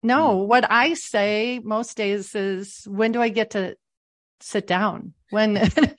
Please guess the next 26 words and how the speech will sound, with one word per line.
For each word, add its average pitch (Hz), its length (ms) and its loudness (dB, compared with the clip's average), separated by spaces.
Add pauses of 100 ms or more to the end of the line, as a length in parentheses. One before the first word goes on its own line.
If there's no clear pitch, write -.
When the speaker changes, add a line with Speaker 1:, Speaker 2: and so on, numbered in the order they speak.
Speaker 2:
<laughs> - 300 -6
Speaker 1:
when 277 140 4
can 302 100 0
I 302 100 6
just 262 260 0
take 254 200 2
a 240 60 6
breath? 208 520 6
When 254 220 2
can 285 220 -2
Speaker 2:
Yeah. 220 220 -4 (120)
Speaker 1:
someone 247 360 -2
not 233 340 2
need 226 320 -4
me?" 170 440 -6
You 202 120 -2
Speaker 2:
Right, 190 60 2
Speaker 1:
know? 185 380 0 (140)
Speaker 2:
right. - 220 -20 (200)
Mm, 135 120 -10
Speaker 1:
Yeah. 190 360 0 (200)
Speaker 2:
wow. 85 180 -14 (160)
Speaker 1:
But 254 200 4
I, 254 360 4
I 220 140 2
was 220 300 0